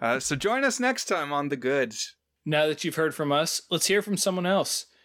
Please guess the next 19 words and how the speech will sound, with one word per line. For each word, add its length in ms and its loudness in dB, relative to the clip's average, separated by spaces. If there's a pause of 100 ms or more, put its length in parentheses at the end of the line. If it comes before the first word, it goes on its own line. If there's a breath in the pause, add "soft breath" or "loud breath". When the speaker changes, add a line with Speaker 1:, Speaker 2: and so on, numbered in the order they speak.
(240 soft breath)
Speaker 2:
Email 260 4
us 160 2
a 80 2
review 580 0
of 360 0 (160)
Snow 420 2
Day 380 -2 (120)
or 200 0
any 200 0
film 280 0
we've 180 -2
previously 460 -6
discussed, 540 -6
and 120 -20
we 80 -14
might 220 -4
read 260 -6
your 160 -4
review 540 -4